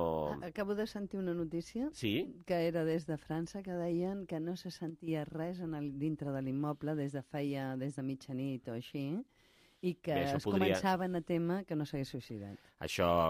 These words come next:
Speaker 2: efectivament, eh, aquesta és una possibilitat dintre de l'atrinxerament. Mm, en fi, la policia francesa està fent el possible per detenir-lo viu.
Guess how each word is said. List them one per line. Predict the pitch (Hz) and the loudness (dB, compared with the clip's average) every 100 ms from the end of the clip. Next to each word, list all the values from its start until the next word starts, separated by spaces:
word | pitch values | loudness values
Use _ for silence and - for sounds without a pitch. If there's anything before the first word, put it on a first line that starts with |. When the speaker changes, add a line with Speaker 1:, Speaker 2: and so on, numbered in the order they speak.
| 76 | 4
Speaker 2:
efectivament, | 73 87 87 85 85 90 | 0 -4 0 2 4 4
eh, | 85 76 | 2 -2
aquesta | - 87 85 95 | -4 -6 -2 0
és | |
una | 95 90 90 85 85 | 2 4 2 2 0
possibilitat | 80 85 - 82 80 78 104 | 0 -2 0 -2 0 2 0
dintre | 85 82 82 80 | 0 -4 -2 -2
de | |
l'atrinxerament. | 78 76 82 80 - 78 78 92 110 113 - - _ - | -2 -4 -6 -6 -6 -8 -4 -4 -4 -8 -14 -20 _ -20
Mm, | 64 67 65 62 58 | -16 -14 -12 -14 -14
en | 73 | -8
fi, | 90 67 50 50 50 50 50 50 | -8 -6 -10 -16 -18 -18 -18 -12
la | 71 71 69 69 | -8 -6 -4 -6
policia | - 69 - 80 | -8 -10 -8 -8
francesa | 78 71 80 | -8 -8 -8
està | 80 | -8
fent | 82 73 | -8 -8
el | 71 | -8
possible | - 107 98 | -6 -4 -4
per | 80 67 | -4 -8
detenir-lo | 71 73 76 80 73 76 | -10 -8 -6 -6 -4 -4
viu. | 101 110 | -2 0